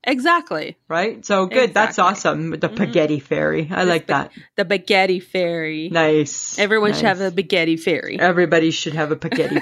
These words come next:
Speaker 2: fairy.
Speaker 1: <laughs> Okay, but you know what we do get every Tuesday?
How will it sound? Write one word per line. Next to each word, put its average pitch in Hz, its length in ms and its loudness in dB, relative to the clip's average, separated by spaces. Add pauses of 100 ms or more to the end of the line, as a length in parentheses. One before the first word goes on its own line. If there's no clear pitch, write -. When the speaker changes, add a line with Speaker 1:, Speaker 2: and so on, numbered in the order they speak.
Speaker 2:
fairy. 147 500 -2
Speaker 1:
<laughs> 339 680 -8
Okay, 233 340 2
but 226 140 0
you 254 120 2
know 262 140 4
what 254 160 2
we 226 80 0
do 233 220 -4
get 214 160 0
every 180 180 -4
Tuesday? 156 640 -10